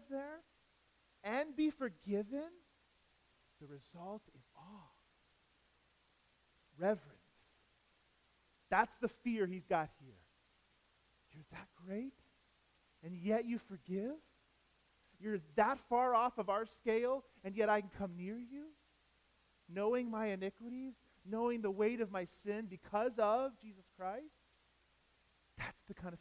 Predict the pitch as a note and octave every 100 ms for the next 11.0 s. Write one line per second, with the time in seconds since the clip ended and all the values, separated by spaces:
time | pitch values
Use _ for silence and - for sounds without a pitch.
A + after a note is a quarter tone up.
0 | _ F3+ D3+ A2+ - _ _ _ _ _
1 | _ _ - G#3+ A#3+ - - - G#3+ G#3
2 | G#3 - - A2 - _ _ _ _ _
3 | _ - D#3 - A#3+ A#3+ A3 F#3+ F#3 C#3+
4 | A3+ - F3+ F#3+ C4 D4+ A3+ E3 C4+ -
5 | - F3+ A2+ _ _ _ - F#3+ G3+ A3+
6 | D#4+ D4+ A#3+ F#3+ C3 - _ _ _ _
7 | _ _ _ _ _ _ _ _ _ _
8 | D#3+ E3 D#3 G#3+ A#3 B3 F3+ - - D#3+
9 | D#3+ D3 C#3 C3+ A#2 F#2+ _ _ _ _
10 | _ _ _ _ _ - C#3 D#3 C#3+ -